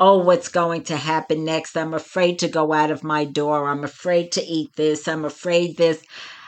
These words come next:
When you're with Jesus, you don't have to fear because he will take care of you.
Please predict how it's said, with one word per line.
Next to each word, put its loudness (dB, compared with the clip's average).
When 2
you're 6
with 4
Jesus, 0
you -2
don't 2
have -6
to -4
fear -2
because -4
he -2
will 0
take -2
care 0
of -2
you. 0